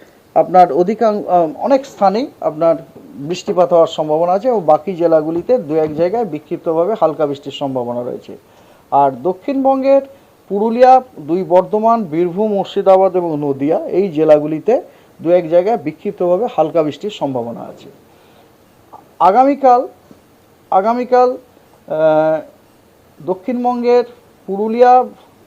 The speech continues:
পশ্চিম বর্ধমান, বীরভূম, মুর্শিদাবাদ, নদিয়া, দুই চব্বিশ পরগনা, পূর্ব বর্ধমান, এই জেলাগুলিতে দু এক জায়গায় বিক্ষিপ্তভাবে হালকা বৃষ্টির সম্ভাবনা রয়েছে। উত্তরবঙ্গের উত্তর এবং দক্ষিণ দিনাজপুর এবং মালদা,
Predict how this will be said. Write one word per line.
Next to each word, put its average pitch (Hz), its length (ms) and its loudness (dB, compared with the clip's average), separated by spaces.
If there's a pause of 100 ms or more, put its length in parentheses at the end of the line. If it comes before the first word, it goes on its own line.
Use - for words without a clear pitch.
(140)
পশ্চিম 214 360 -6
বর্ধমান, 214 420 0
বীরভূম, 196 600 -4 (260)
মুর্শিদাবাদ, 208 680 2
নদিয়া, 190 320 2
দুই 180 200 -4
চব্বিশ 180 380 -6
পরগনা, 202 360 -2
পূর্ব 165 320 -4
বর্ধমান, 160 460 -4 (480)
এই 220 200 0
জেলাগুলিতে 196 680 2
দু 170 160 -2
এক 185 180 4
জায়গায় 196 320 2
বিক্ষিপ্তভাবে 185 600 -4
হালকা 160 320 0
বৃষ্টির 175 260 -4
সম্ভাবনা 170 540 -2
রয়েছে। 180 440 -4 (600)
উত্তরবঙ্গের 226 800 0 (140)
উত্তর 226 520 -2
এবং 220 220 2
দক্ষিণ 196 400 -4
দিনাজপুর 208 420 2
এবং 190 240 2
মালদা, 165 520 0